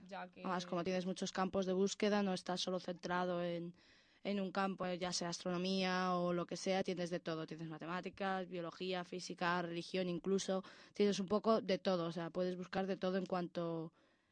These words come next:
Speaker 2: en cuanto a un contenido académico.
Speaker 1: Y apropiado el vocabulario para los estudiantes, perfectamente. Todo ok.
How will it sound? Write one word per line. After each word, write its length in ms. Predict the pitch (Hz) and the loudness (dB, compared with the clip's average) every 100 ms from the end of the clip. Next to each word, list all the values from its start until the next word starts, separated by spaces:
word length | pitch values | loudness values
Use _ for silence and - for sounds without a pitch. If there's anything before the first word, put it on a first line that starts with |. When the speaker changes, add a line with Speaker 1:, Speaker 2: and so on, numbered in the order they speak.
| _ | _
Speaker 2:
en 120 | - 180 | -4 -2
cuanto 260 | 175 175 | -2 0
a 40 | 170 | 0
un 400 | 180 185 185 180 | 0 2 0 0
contenido 440 | 180 170 165 175 | -2 0 0 -2
académico. 680 | 175 170 165 160 - 160 - _ _ _ _ _ _ | -2 -2 -2 -2 -6 -10 -12 _ _ _ _ _ _
Speaker 1:
Y 140 | - 226 | -14 -10
apropiado 480 | 208 208 202 214 220 | -10 -10 -10 -8 -8
el 40 | |
vocabulario 540 | 220 220 214 220 233 | -8 -8 -6 -6 -6
para 140 | 247 208 | -6 -8
los 80 | 220 | -8
estudiantes, 600 | 214 214 226 254 320 330 | -10 -6 -6 -6 -8 -8
perfectamente. 800 | 214 208 185 175 175 180 - - _ _ _ _ _ | -10 -14 -14 -14 -14 -18 -20 -20 _ _ _ _ _
Todo 360 | 190 190 185 180 | -18 -14 -14 -14
ok. 160 | 180 | -18